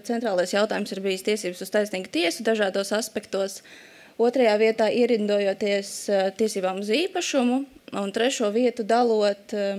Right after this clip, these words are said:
ā, tiesībām uz privātās dzīves neaizskaramību, ā, un citiem jautājumiem.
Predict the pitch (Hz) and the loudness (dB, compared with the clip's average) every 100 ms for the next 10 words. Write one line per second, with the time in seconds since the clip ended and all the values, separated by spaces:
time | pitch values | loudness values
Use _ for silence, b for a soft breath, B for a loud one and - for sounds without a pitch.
0 | 202 - B B B B - 196 196 254 | -8 -12 B B B B -10 -8 0 0
1 | 233 214 190 196 208 208 226 202 208 202 | 2 0 0 -2 -4 -4 -2 0 -2 -2
2 | 233 208 277 311 240 214 - 214 208 202 | -4 -2 0 2 0 -2 -6 -4 -4 -4
3 | 202 190 247 254 B B B B _ 208 | -6 -2 -2 -2 B B B B _ -4
4 | 202 202 202 202 208 - 294 208 208 202 | -2 0 -2 -4 -10 -16 -10 -8 -2 -2
5 | 196 208 226 202 196 | 0 -2 -2 -4 -4